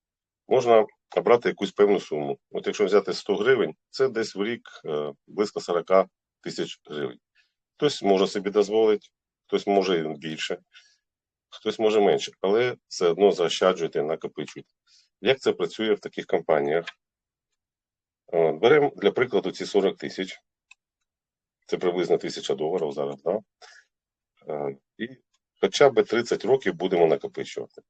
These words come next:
Ну, кожного по-різному. Кому зараз там п'ятдесят, тридцяти років немає вже, е, кому сорок, ну, хоча б там двадцять п'ять, двадцять років накопичувати.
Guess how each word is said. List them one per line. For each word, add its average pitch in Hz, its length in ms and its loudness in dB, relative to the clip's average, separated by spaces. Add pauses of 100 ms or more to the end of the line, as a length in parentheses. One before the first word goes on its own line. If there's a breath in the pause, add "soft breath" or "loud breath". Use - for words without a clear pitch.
(380)
Ну, 117 120 0
кожного 104 360 4
по-різному. 73 500 0
Кому 92 260 0
зараз 82 300 4
там 76 180 0
п'ятдесят, 82 420 2 (160)
тридцяти - 340 -2
років - 280 -2
немає 73 400 -2
вже, 73 160 -10 (560 loud breath)
е, 71 220 -2
кому 90 200 0
сорок, 104 400 8
ну, 71 140 -6 (1200)
хоча - 220 2
б 76 120 -2
там 71 120 -2
двадцять - 260 -2
п'ять, - 300 4
двадцять - 360 0
років - 180 -2
накопичувати. - 500 -8